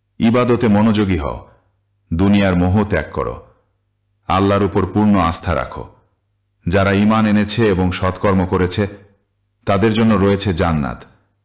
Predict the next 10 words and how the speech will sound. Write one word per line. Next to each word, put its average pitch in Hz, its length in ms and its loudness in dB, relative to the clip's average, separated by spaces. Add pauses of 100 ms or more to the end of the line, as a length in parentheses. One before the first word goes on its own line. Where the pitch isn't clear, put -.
(420)
এই 98 180 2
দুনিয়ায় 107 420 2
দুঃখ 95 340 -2
পেলেও 104 420 2
পরকালে 90 420 0
সুখ 101 300 -4
পাবে। 65 340 -8 (760)
ইসলামই 117 480 0
শান্তির 98 480 0
ধর্ম। 65 440 -4